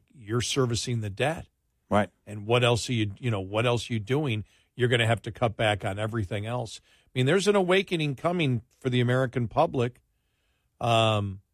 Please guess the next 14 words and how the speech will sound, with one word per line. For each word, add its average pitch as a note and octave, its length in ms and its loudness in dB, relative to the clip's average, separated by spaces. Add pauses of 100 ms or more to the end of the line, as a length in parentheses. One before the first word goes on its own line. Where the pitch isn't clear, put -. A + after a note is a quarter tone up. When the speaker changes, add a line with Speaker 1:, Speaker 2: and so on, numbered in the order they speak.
Speaker 1:
you B2 80 -12
know, A#2 120 2
I C3+ 160 6
don't C3+ 140 2
know. C#3 160 6
I A2 120 6
saw, A2+ 320 4
you A2 120 0
know, A2 60 0
there's G2+ 140 -4
a G#2 40 -4
headline A2 360 2
again G#2 380 0 (380)
yesterday A#2 600 0